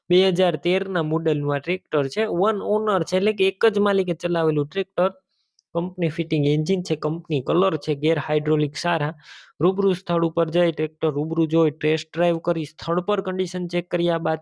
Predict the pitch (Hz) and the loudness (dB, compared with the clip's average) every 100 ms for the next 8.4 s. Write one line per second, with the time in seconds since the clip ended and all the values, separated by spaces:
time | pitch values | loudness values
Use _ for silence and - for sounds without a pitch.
0 | - 156 - 147 143 147 143 139 - 135 | -4 -4 -4 -6 -2 -2 -2 -4 -4 -6
1 | - 180 175 180 196 - - _ _ 139 | -2 -2 0 -2 -4 -12 -20 _ _ -2
2 | 170 185 156 175 175 156 175 185 196 185 | 0 0 0 -2 -2 -4 -6 -4 -4 -2
3 | 165 175 170 160 156 131 127 185 202 196 | 0 0 0 -4 -2 -2 0 0 0 2
4 | 190 180 180 151 131 160 175 135 117 _ | 0 0 -2 -2 0 2 2 2 -2 _
5 | - - - 220 214 190 175 180 180 180 | -20 -20 -4 0 2 0 0 -2 -4 -4
6 | 156 131 160 175 160 - 143 151 165 143 | -4 -2 -2 0 -2 0 -4 0 0 0
7 | 151 147 123 143 180 160 135 131 185 190 | 0 0 2 2 2 2 -2 -4 -4 -4
8 | - 180 143 | -2 -2 -2